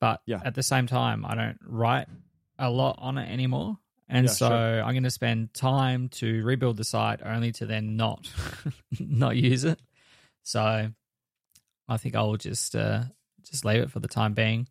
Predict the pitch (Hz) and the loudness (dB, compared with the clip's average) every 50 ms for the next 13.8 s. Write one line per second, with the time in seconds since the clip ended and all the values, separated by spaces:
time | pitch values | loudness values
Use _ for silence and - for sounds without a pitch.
0 | _ _ 135 135 123 - - 117 123 123 120 110 107 - - - - - 117 113 | _ _ -2 -2 -2 -2 0 -2 0 0 2 4 4 4 4 2 -2 -2 -2 -2
1 | 127 127 127 127 120 - - 131 104 98 131 135 131 127 123 127 123 - 131 123 | -2 0 0 0 0 2 0 0 2 4 2 4 4 4 2 0 0 -4 -6 -4
2 | 120 110 - 127 104 110 127 120 113 120 117 110 110 92 117 113 - - 120 120 | -4 -4 -4 -4 -2 -2 -4 0 0 0 0 0 -2 -6 -8 -10 -8 -6 -6 -4
3 | 113 87 - 120 117 113 110 - - 104 - - 98 101 104 104 92 110 101 95 | -6 -6 -6 -4 -4 -4 -4 -6 -12 -14 -10 -10 -10 -8 -8 -8 -8 -8 -8 -6
4 | 92 95 98 - 98 101 92 101 95 98 101 95 - - 104 98 95 90 82 101 | -6 -6 -6 -8 -8 -4 -2 -2 -2 -2 -4 -8 -8 -4 -4 -2 -2 -4 -6 -12
5 | 101 - 110 104 101 - - 110 98 92 87 101 110 - 113 107 107 85 82 107 | -8 -4 -4 -4 -4 -4 -4 -2 -2 -2 -2 -4 -4 -4 -6 -6 -6 -4 -6 -6
6 | 104 107 107 104 98 95 98 92 90 90 87 87 - _ _ _ _ _ _ _ | -4 -2 -4 -2 0 0 0 0 0 -2 -4 -6 -10 _ _ _ _ _ _ _
7 | _ - 110 113 - 110 104 101 92 98 98 90 - 92 90 90 87 - 92 92 | _ -6 -6 -4 -2 -2 -2 -2 -2 -2 -2 -2 -2 -2 -2 -2 -2 0 0 0
8 | 95 92 - _ _ _ _ _ _ _ _ 107 95 117 107 95 101 - - 101 | 0 -2 -4 _ _ _ _ _ _ _ _ -6 -4 -4 -2 -2 -4 -4 -2 -4
9 | 98 95 - - 98 92 - 95 92 87 - _ 117 120 120 117 104 92 87 - | -4 -4 -4 -6 -6 -2 0 -2 -2 -2 -4 _ -2 0 0 0 0 -2 -4 -6
10 | - _ _ _ _ - 98 92 90 _ _ _ - - - - - _ _ - | -12 _ _ _ _ -6 -6 -6 -6 _ _ _ -20 -20 -20 -20 -20 _ _ 2
11 | 196 240 269 262 233 190 139 160 170 185 185 - - 190 175 180 185 185 165 156 | 4 6 6 6 4 2 2 0 0 0 -2 -4 -4 -4 -2 -2 -2 -2 0 0
12 | 151 151 - 123 147 151 - - 233 247 254 233 - 196 - 185 170 147 151 156 | -2 -2 0 -2 -2 -2 -2 -2 0 0 0 0 -4 -4 -2 0 0 2 2 2
13 | 139 120 95 - 110 123 127 104 107 117 113 113 110 - 110 90 | 0 0 -2 0 0 0 2 2 2 0 0 0 -2 -4 -8 -8